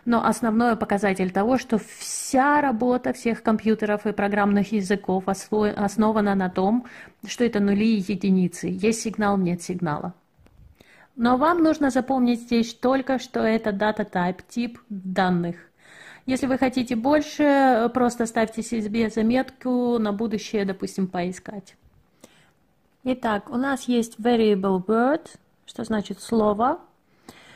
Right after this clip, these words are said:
И он состоит из кавычек. Что это значит? String или текст. И этот текст состоит из номеров, пробелов и слова.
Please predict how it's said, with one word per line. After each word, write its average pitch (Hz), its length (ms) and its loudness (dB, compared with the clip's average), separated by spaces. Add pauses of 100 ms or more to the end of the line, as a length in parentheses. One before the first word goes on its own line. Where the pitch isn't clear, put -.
(360)
И 311 480 4
он 254 200 0
состоит 240 460 -2
из 220 120 -2
кавычек. 247 680 -2
Что - 200 -6
это 226 200 -2
значит? 180 460 -2 (180)
String 233 600 -2 (240)
или 196 220 0
текст. - 680 -6 (560)
И 302 140 0
этот 269 340 0
текст 247 240 -2
состоит 226 560 2
из 196 240 0
номеров, 202 540 2 (440)
пробелов 254 680 0 (720)
и 311 100 2
слова. 170 540 -2